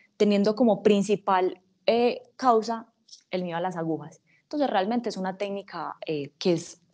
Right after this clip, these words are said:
cómoda para el paciente y para uno. ¿Hay riesgo de toxicidad? Pues se evaluó, eh, unos pacientes posterior a realizarles, eh, aplicación de anestesia tópicas el día siguiente con cámara, cámara de hendidura.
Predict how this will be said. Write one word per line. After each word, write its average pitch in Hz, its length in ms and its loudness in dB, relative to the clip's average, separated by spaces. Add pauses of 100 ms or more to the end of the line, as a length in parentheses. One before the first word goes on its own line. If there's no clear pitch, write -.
(100)
cómoda 208 420 2
para 165 120 -2
el 156 80 -4
paciente 151 500 -8
y 185 100 -6
para 151 240 -4
uno. 190 240 -8 (920)
¿Hay 226 160 2
riesgo 262 360 2
de 262 80 0
toxicidad? 208 720 -2 (120)
Pues 180 300 -6 (180)
se - 220 0
evaluó, 208 640 0 (260)
eh, 185 380 -4
unos 190 200 -8
pacientes 202 520 -8
posterior 196 680 0 (360)
a 202 100 -2
realizarles, 185 800 -2 (140)
eh, 175 320 -2 (140)
aplicación 170 360 -4
de 165 60 -4
anestesia 175 340 -4
tópicas 202 400 -4
el 175 140 -2
día 160 180 -4
siguiente 208 520 -4
con 175 180 -16
cámara, 170 500 -8
cámara 185 360 -2
de 170 60 -2
hendidura. 160 480 -4